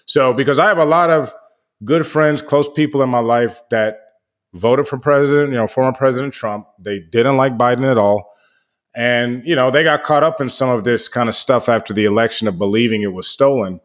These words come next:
Um, I think most of them at this point have, have backed off the ledge, but some I know deep down still believe in a lot of the conspiracy theories. And so, and that's my point. Like,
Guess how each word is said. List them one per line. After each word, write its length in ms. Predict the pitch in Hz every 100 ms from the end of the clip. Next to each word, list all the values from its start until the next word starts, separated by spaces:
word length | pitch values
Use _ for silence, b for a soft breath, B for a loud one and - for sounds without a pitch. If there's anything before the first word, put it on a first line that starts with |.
| _ _ _ _
Um, 280 | 110 107 107
I 60 | 117
think 240 | 160 143
most 300 | 135 139 -
of 100 | 127
them 300 | 117 113 120
at 100 | 113
this 160 | 110 -
point 240 | 117 110
have, 240 | 104 87 -
have 260 | 107 101 82 -
backed 300 | 117 120 127
off 220 | 113 -
the 80 | 101
ledge, 420 | 120 123 104 -
but 160 | 113
some 240 | - 156 147
I 80 | 131
know 180 | 135
deep 240 | 120 123 101
down 460 | 127 135 117 113 -
still 240 | - 127
believe 480 | 110 110 127 117 - -
in 220 | 104 101
a 60 | 101
lot 160 | 110
of 60 | 101
the 80 | 101
conspiracy 560 | 98 - 139 131 104
theories. 380 | - 98 85 - _ _ _ _ _ -
And 180 | 123 120
so, 160 | 143
and 80 | 143
that's 160 | 175 165
my 100 | 160
point. 360 | - 139 92
Like, 200 | 110 113